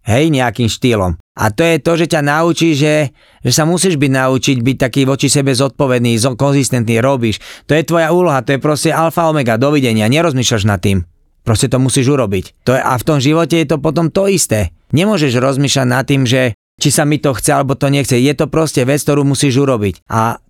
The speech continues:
to ma naučilo vlastne táto systematicko, táto tvrdosť tej výchove ma naučilo, za čo môžem ďakovať, že, že mi nerobí problémy, keď potrebujem, e,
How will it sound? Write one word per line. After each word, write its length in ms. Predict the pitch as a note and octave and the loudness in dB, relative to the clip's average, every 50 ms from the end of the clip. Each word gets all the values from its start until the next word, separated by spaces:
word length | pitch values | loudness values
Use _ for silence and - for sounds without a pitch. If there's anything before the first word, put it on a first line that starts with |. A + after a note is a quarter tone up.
| _ _ | _ _
to 100 | E3+ F3+ F#3 | 0 0 0
ma 80 | F3 C#3+ | 0 0
naučilo 640 | C3+ C3+ D3 D3+ D3 - D#3 D3+ D3+ D#3 D#3 D3+ | 0 0 0 0 0 0 0 0 2 2 0 0
vlastne 400 | C#3 C#3 D3 C#3 - - D#3 C#3+ | 0 0 0 -2 -2 -2 -2 -2
táto 320 | - D3 D3 C#3 - C#3 - | -2 -2 -2 -2 -2 -2 0
systematicko, 720 | - D#3+ D3+ - E3+ E3 D3+ D3 C3+ D3+ C#3 - - - | 0 0 0 0 0 0 0 0 0 0 0 0 2 2
táto 260 | - C#3 - - C3+ - - | 2 0 0 0 -2 0 0
tvrdosť 880 | B2 A#2+ C#3 C#3+ C3+ D3+ D#3 F3 F3 - - - - _ _ _ _ | 0 0 2 2 2 2 2 0 0 -2 -6 -10 -18 _ _ _ _
tej 160 | C#3 C3 A#2 | 0 0 2
výchove 640 | A2+ C3 C3 - - D3 D3 C#3+ C#3+ C#3+ C3+ - - | 2 2 0 0 0 0 2 2 0 0 -2 -2 -2
ma 160 | C#3 C3+ C3+ | -2 0 0
naučilo, 480 | C#3+ C#3+ D3+ D#3+ D#3+ - D#3 D3+ D3 D3 | 0 0 2 0 0 0 0 0 2 2
za 160 | C3+ C#3+ C3+ | 0 0 0
čo 80 | - D3+ | 0 0
môžem 320 | D3+ D#3 D#3 D#3 D3 C3 | 0 0 0 0 0 0
ďakovať, 300 | C3+ C#3+ C3+ - D#3 C#3+ C3+ | 0 0 0 0 -2 0 0
že, 140 | C#3+ C#3+ C3+ B2+ - - - - - _ _ _ _ - | 0 0 -2 -4 -6 -14 -20 -20 -20 _ _ _ _ -4
že 140 | A#2 B2 D3+ | 0 0 2
mi 160 | D#3 D#3+ D#3+ | 2 2 2
nerobí 400 | D#3+ E3+ F3 E3+ E3+ D3+ D3 C3 | 2 2 2 2 2 2 0 0
problémy, 560 | A#2 C3 C3+ C#3 C3+ D3 D3+ D3 C#3+ D3 C#3+ C#3 | 0 0 0 0 0 0 0 0 2 0 0 0
keď 240 | - C#3+ C3 - | 0 -2 -2 -2
potrebujem, 640 | - C#3+ C#3 D3+ C#3+ C#3+ C3+ C#3+ D3 C#3+ C#3 C#3 | -2 -2 -2 0 -2 0 0 0 0 0 0 0
e, 40 | C#3 | -2